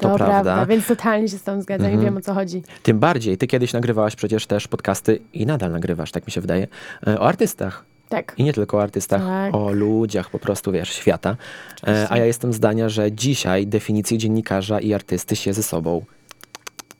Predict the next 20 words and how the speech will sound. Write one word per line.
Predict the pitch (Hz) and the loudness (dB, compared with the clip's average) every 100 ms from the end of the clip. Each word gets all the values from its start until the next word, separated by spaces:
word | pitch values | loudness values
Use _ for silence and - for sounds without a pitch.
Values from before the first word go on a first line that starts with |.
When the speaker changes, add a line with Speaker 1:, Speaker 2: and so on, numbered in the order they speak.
| - | -10
Speaker 2:
wiesz, | - | 0
Speaker 1:
Ja | 254 254 | 6 6
Speaker 2:
tak | |
Speaker 1:
też | 233 | 6
bardzo | 214 202 196 | 2 0 -2
tak | 202 | 2
Speaker 2:
ścierają | - 143 117 | 4 6 6
Speaker 1:
uważam. | 98 101 87 | 2 -2 -8
Speaker 2:
się. | - - - - | -14 -20 -20 0
I | 110 | 2
chociaż | 117 117 113 | 2 0 2
te | 113 | 0
dwie | 113 113 | 2 2
dziedziny, | 113 110 113 110 107 113 | 2 2 2 2 2 0
czyli | - 98 | -2 -2
dziennikarstwo | 95 98 92 - - 95 98 113 - _ _ | 0 0 2 -2 -2 -2 -2 -4 -16 _ _
i | - 92 82 90 - | -6 -4 -4 -6 -2
artyzm, | 98 92 - 71 76 92 | 0 0 0 -2 0 0
można | 87 101 95 | 0 -2 -2
powiedzieć, | 98 87 95 107 | 0 0 0 -2